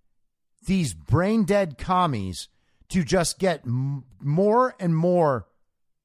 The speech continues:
deeply into their feelings of victimhood. It is a constant cycle of self-victimization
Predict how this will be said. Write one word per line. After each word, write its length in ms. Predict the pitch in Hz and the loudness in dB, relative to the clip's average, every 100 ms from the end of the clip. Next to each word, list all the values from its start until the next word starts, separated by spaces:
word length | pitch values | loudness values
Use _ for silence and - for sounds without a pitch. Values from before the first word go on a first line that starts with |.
| _ _ - 104 | _ _ -20 -4
deeply 560 | 165 202 - 214 196 | -2 0 -2 -2 -4
into 380 | 190 190 - 156 | -2 -2 -2 -4
their 460 | 127 139 131 127 98 _ _ _ _ _ | -2 -2 -2 -4 -6 _ _ _ _ _
feelings 640 | - - 202 214 170 135 | -10 0 2 2 0 -2
of 100 | 139 | -4
victimhood. 680 | 101 139 156 - 107 87 69 _ _ _ _ - | -4 -4 -4 -6 -6 -8 -14 _ _ _ _ -6
It 100 | 170 | -4
is 160 | 170 | -2
a 60 | 160 | -4
constant 760 | - - 214 262 269 - 98 - _ _ _ | -6 -4 0 2 0 -4 -12 -14 _ _ _
cycle 600 | - - 226 240 135 80 | -4 0 2 0 -4 -8
of 160 | - 110 | -12 -10
self-victimization 1400 | - 208 214 190 135 120 170 170 147 113 170 175 - 80 | -2 2 2 0 -4 -4 -2 -2 -2 -2 -2 -4 -8 -12